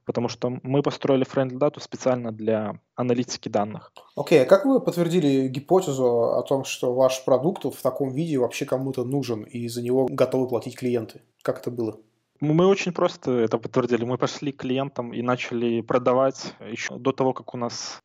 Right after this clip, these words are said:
Speaker 1: был сам продукт. То есть я начал делать продажи еще на стадии прототипа. Я показывал просто презентации, какие-то прототипы. И уже тогда собирал фидбэк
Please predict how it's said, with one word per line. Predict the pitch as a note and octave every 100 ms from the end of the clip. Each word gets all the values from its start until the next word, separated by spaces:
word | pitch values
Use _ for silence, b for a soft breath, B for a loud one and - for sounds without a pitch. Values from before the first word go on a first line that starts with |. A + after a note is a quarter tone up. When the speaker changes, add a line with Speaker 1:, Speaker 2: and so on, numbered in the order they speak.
| -
Speaker 1:
был | A#2 B2+ C3
сам | - C3 B2+ A2+ _
продукт. | B2+ A#2+ A2+ - -
То | A2+
есть | G#2+ -
я | B2 C3+ C#3 C#3 C3+ C3+ - -
начал | A#2 C#3 C#3+ - C3 B2+
делать | B2+ C3 B2+
продажи | - B2+ C3+ C3 A2 G2+
еще | - - B2
на | B2
стадии | - B2+ A#2+ A#2
прототипа. | A#2 B2+ C3+ B2 - C#3 B2 A#2 A2 _
Я | A2+ G#2+ A2
показывал | A#2+ A#2 A2+ A2
просто | A#2+ - -
презентации, | C3 A#2+ A#2+ B2+ B2+ - A#2
какие-то | - - A2+ A#2
прототипы. | A#2+ A#2 A2+ - A#2+ A2 G#2
И | G#2+
уже | G#2+ A2 A#2+
тогда | B2+ B2+
собирал | A2 B2+ A#2+ A2+ A2 - C3+
фидбэк | - B2+ A2+ B2 A#2+